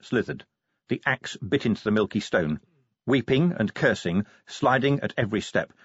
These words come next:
Vimes struggled to the top of the slope. A new, huge cave spread out below. It was busy with dwarfs.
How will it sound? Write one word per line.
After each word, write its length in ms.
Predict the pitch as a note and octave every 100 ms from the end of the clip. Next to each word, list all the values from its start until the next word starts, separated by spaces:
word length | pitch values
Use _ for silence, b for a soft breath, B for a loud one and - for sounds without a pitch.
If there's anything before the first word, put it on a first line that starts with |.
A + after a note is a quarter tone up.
| b
Vimes 420 | F#2+ A#2+ A#2+ A2 -
struggled 640 | - - D#3 F#2+ D#2+ D#2+ -
to 60 |
the 120 | G2+
top 200 | G2 G#2
of 80 | F2+
the 60 | G2+
slope. 320 | - E2 - - _ _ _ _ _ _ _ _
A 80 | C3
new, 400 | C3+ E3 A#2+ F2
huge 420 | D#2+ - B2 F#2+
cave 380 | - C#3+ F#2 D#2+
spread 240 | - - G#2
out 160 | F#2+
below. 320 | G#2+ G#2 D2+ D#2 _ _ _ _
It 100 | -
was 140 | C#3 G2+
busy 320 | F#2+ D3+ C#3+
with 220 | A#2 G2+
dwarfs. 500 | A#2+ B2 D3 - -